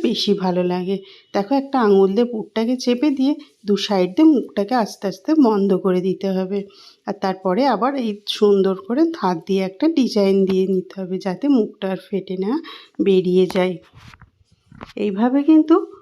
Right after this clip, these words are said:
পুরো পিঠেগুলো রেডি করে নিতে হবে। এখান পর্যন্ত তোমাদের ভিডিওটা ভালো লেগে থাকলে তাহলে কিন্তু অবশ্যই একটা লাইক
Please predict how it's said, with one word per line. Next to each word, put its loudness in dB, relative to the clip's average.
পুরো 0
পিঠেগুলো 0
রেডি 0
করে 0
নিতে -2
হবে। -4
এখান 0
পর্যন্ত 2
তোমাদের 4
ভিডিওটা 2
ভালো -4
লেগে 0
থাকলে 2
তাহলে -4
কিন্তু 2
অবশ্যই -6
একটা -4
লাইক 0